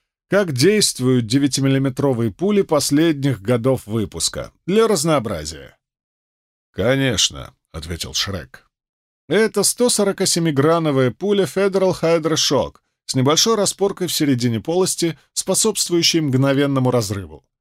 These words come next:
Думаю, вы увидите более печальные результаты.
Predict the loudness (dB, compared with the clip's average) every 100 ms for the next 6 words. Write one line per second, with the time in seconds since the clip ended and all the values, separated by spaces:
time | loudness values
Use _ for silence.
0 | _ _ _ _ 0 2 4 2 2 2
1 | 2 0 -2 0 0 2 0 0 -2 -6
2 | -2 0 0 -4 -6 -8 -8 -6 -6 -8
3 | -12 -16